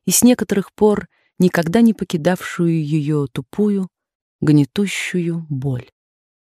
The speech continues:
Пройдёт немало месяцев, прежде чем Кейн вернутся. Япония была так далеко,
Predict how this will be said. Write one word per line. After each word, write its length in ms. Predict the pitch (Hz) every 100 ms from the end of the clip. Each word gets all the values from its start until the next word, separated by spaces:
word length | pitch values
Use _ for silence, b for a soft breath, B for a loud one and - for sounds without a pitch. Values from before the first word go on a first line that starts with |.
| _ _ _ _ _ -
Пройдёт 460 | 208 214 202 240 220
немало 400 | 220 220 214 214
месяцев, 640 | 233 254 - - 202 -
прежде 400 | 190 202 170 165
чем 300 | - 175 160 -
Кейн 440 | - 202 208 202 196 _ _
вернутся. 760 | 165 208 202 180 127 - 139 - _ _ _ _ _ _ _ -
Япония 640 | 180 - 185 175 165 160
была 300 | 151 160 156
так 240 | - 143
далеко, 560 | 143 151 147 - 196